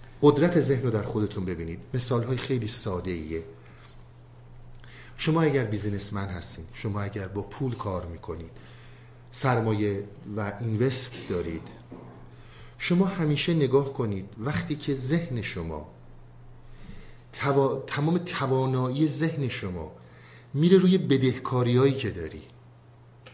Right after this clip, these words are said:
روی مشکلات مالی که داری، قدرتت برای ساختن و استفاده کردن از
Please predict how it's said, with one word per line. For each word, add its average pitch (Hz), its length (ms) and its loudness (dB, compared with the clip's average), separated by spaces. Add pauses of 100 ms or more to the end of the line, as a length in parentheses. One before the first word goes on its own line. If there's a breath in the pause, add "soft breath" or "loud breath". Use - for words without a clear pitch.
(680 loud breath)
روی 147 400 6
مشکلات 147 960 6
مالی 135 600 4
که 104 240 -4
داری، 78 380 -6 (1900 loud breath)
قدرتت 127 960 2 (220)
برای 147 580 4
ساختن 117 1200 2 (460 loud breath)
و 113 140 0 (100)
استفاده 117 920 4
کردن 120 580 0 (140)
از 107 280 -2